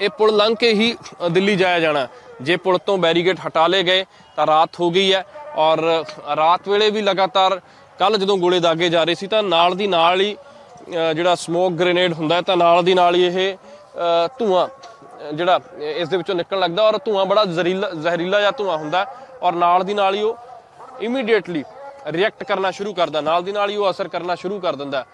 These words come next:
ਜਿਹਦੇ ਨਾਲ ਅੱਖਾਂ ਚੋਂ ਪਾਣੀ ਨਿਕਲਣਾ ਸ਼ੁਰੂ ਹੋ ਜਾਂਦਾ, ਬੇਚੈਨੀ ਹੋਣ ਲੱਗ ਜਾਂਦੀ ਆ, ਬੰਦਾ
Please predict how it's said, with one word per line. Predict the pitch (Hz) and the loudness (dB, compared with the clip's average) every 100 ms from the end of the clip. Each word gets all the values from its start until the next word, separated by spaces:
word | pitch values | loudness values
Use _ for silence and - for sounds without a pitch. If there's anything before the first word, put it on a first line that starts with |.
| - - - | -20 -20 -16
ਜਿਹਦੇ | 139 165 | -10 -4
ਨਾਲ | 180 175 180 180 - - - - - | 0 2 0 -2 -12 -20 -20 -14 -12
ਅੱਖਾਂ | - 190 | -8 -6
ਚੋਂ | 185 190 | -6 -6
ਪਾਣੀ | 185 175 | -6 -4
ਨਿਕਲਣਾ | 180 170 190 190 | -6 -6 -6 -6
ਸ਼ੁਰੂ | - 190 208 185 - | -6 -8 -8 -12 -14
ਹੋ | 160 | -10
ਜਾਂਦਾ, | 175 175 180 | -8 -4 -4
ਬੇਚੈਨੀ | 143 165 175 185 190 | -4 -6 -4 -4 -4
ਹੋਣ | 180 180 | -4 -4
ਲੱਗ | 175 | -4
ਜਾਂਦੀ | 165 175 165 175 | -2 -4 -4 -6
ਆ, | |
ਬੰਦਾ | 160 151 160 170 | -4 -4 -2 -2